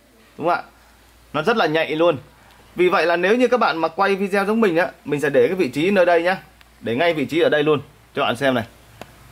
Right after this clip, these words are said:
Đấy, nó giống như lúc nãy mình quay đúng không ạ? Mình căn hình ảnh như này rất là thuận tiện. Đó, mà cái, cái góc rộng của máy quay này mình cảm thấy là các bạn quay vlog cũng được,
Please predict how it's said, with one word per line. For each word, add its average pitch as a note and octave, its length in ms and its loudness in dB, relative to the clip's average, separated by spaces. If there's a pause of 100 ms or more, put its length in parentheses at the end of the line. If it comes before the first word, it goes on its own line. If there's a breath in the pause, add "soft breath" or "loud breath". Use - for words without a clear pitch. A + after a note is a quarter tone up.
(120)
Đấy, C3+ 260 0
nó E3 100 2
giống F3 200 2
như G3+ 80 2
lúc F#3 100 -2
nãy C#3+ 120 2
mình D#3 160 -2
quay D3+ 200 0
đúng D#3+ 100 4
không D#3 100 0
ạ? - 120 -20 (520)
Mình C#3+ 180 -4
căn F3 200 -4
hình D3+ 160 0
ảnh C3 180 0
như F3+ 100 -4
này D3+ 200 0
rất G3+ 120 2
là G3+ 80 2
thuận C3+ 280 -2
tiện. D#3+ 200 0 (1000)
Đó, A#2 200 2
mà D3 120 -2
cái, F#3+ 140 -8 (400 loud breath)
cái G#3 100 0
góc C4 180 0
rộng E3+ 220 0
của E3 100 -4
máy G3 140 0
quay G#3 220 0
này F3 120 0
mình D#3 180 -2
cảm D3 200 -2
thấy F3+ 160 0
là G3 80 2
các G3 120 -2
bạn D#3 200 -2
quay E3+ 120 2
vlog F3+ 280 0
cũng F3 140 -8
được, F3 180 0